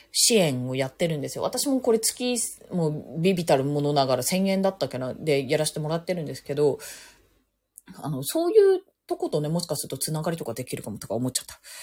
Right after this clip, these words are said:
<laughs> 鹿肉父ちゃんの最高すぎる。もう肉蔵お題いらないわね。もうみんな、パないよ。うちの夫がな、ダメだ、痛風になっちゃう。<laughs> もうい-、い-、一杯だけご-、ごちそうをって言って、ごちそうしていただけると嬉しい。ご飯を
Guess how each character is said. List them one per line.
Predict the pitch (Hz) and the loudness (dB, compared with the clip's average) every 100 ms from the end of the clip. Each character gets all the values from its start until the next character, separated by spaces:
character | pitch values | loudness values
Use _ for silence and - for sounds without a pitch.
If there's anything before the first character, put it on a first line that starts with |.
| - - - | -14 -16 -2
<laughs> | - 202 190 220 - | 4 6 8 6 6
鹿 | 233 | 2
肉 | 233 | 2
父 | - 226 - | 6 10 10
ち | - | 8
ゃ | |
ん | 156 | 2
の | 151 | -2
最 | - 220 | 4 4
高 | 214 214 | 4 4
す | 208 190 | 4 2
ぎ | 147 | 0
る。 | - - - - - - | -4 -12 -10 -10 -12 -2
も | 160 | 2
う | |
肉 | 165 185 370 403 | 4 6 8 10
蔵 | 453 415 | 10 10
お | 311 | 8
題 | 330 359 339 | 6 6 4
い | 320 | 4
ら | 330 | 4
な | 330 | 4
い | 311 | 4
わ | 202 | 4
ね。 | 175 160 156 151 | 2 2 0 -2
も | 139 165 156 | -4 -2 0
う | |
み | 151 165 | 2 0
ん | |
な、 | 180 165 - - | 2 0 -4 -8
パ | - | -2
な | 180 330 | 0 2
い | 339 | 0
よ。 | 160 | 0
う | |
ち | 208 359 | 2 2
の | 403 | 0
夫 | 453 | 0
が | 392 | 2
な、 | 294 247 - - | 2 0 -4 4
ダ | 226 | 4
メ | 277 | 4
だ、 | 254 | 2
痛 | 285 | 2
風 | 294 | 2
に | 294 | 0
な | 294 | 4
っ | |
ち | - | 4
ゃ | - - - - - 359 277 - 415 - | 2 4 6 6 4 2 2 2 6 8
う。 | |
<laughs> | |
も | 233 | 8
う | 269 | 8
い-、 | |
い-、 | 294 - 277 - 320 | 4 2 -2 0 0
一 | |
杯 | 320 403 | 2 2
だ | 370 | 2
け | 370 | 0
ご-、 | 311 320 - | 2 0 0
ご | - 359 | 0 2
ち | |
そ | - - 415 | 2 4 4
う | 339 381 | 4 4
を | |
っ | - | 2
て | - | 0
言 | - | -2
っ | |
て、 | - 494 - | -2 -6 4
ご | 427 | 4
ち | 427 | 4
そ | - 466 | 2 2
う | |
し | 453 | 6
て | 453 | 4
い | |
た | 440 | 4
だ | 466 | -2
け | 494 | 2
る | 508 | 2
と | 440 | 2
嬉 | 453 | -2
し | 466 | 0
い。 | 508 - | 0 8
ご | |
飯 | |
を | 508 | 8